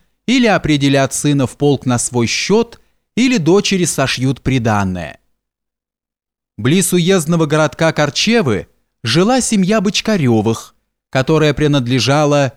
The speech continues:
к числу мелкопоместных дворян-бедняков. Пока жив был отец, они могли кормиться – жили в домике на своей земельке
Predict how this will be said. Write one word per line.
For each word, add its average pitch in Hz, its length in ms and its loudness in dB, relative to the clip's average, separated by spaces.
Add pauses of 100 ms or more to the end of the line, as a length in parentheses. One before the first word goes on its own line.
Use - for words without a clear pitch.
к - 60 -20
числу 151 420 -2
мелкопоместных 139 880 0
дворян-бедняков. 117 1160 -2 (840)
Пока 165 340 0
жив 165 260 0
был 175 200 2
отец, 226 520 -2 (380)
они 208 200 2
могли 226 300 2
кормиться – 127 760 -2 (440)
жили 214 300 2
в 127 80 -2
домике 147 420 2
на 135 120 2
своей 131 380 0
земельке 175 840 0